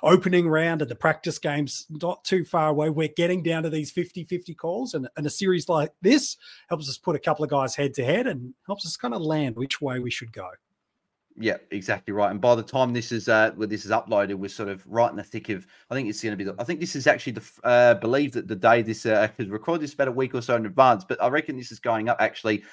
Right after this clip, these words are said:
Speaker 2: the day after the first, um, match simulations and stuff like that are getting underway. So, yeah, it's, we're right in the thick of it, and, uh, yeah, it's, it's fantastic, and that's what we love. And we're talking about two defenders, uh, today, both got buys.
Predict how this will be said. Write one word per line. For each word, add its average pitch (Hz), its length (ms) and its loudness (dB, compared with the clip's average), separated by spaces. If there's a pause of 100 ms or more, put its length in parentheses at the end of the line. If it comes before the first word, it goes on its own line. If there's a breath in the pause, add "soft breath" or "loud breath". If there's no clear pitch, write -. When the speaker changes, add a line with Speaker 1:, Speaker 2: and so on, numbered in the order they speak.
(240 loud breath)
Speaker 2:
the 104 80 -2
day 123 420 8
after 123 360 4
the 98 100 -6
first, - 440 -6
um, 101 400 0
match 117 300 2
simulations 101 640 0
and 95 100 -6
stuff 95 240 -4
like - 60 -6
that 104 120 2
are 113 40 -2
getting 98 260 -4
underway. 92 400 0
So, 104 260 4 (460 soft breath)
yeah, 107 280 2
it's, - 260 -4
we're 113 180 0
right 131 180 10
in 117 80 2
the 117 60 -2
thick 117 220 -4
of 107 80 -2
it, 117 200 6
and, 107 260 0
uh, 101 240 8
yeah, 92 180 0
it's, 85 220 -8
it's 98 120 -8
fantastic, 98 540 0
and 104 80 -2
that's 120 160 -2
what 104 80 -4
we 101 100 -2
love. 98 240 4
And 101 120 -2
we're 98 80 0
talking 170 180 0
about 151 280 6
two 190 200 0
defenders, 151 500 -2
uh, 131 140 0
today, 120 480 0 (840)
both 151 180 -4
got - 160 -2
buys. 120 440 -2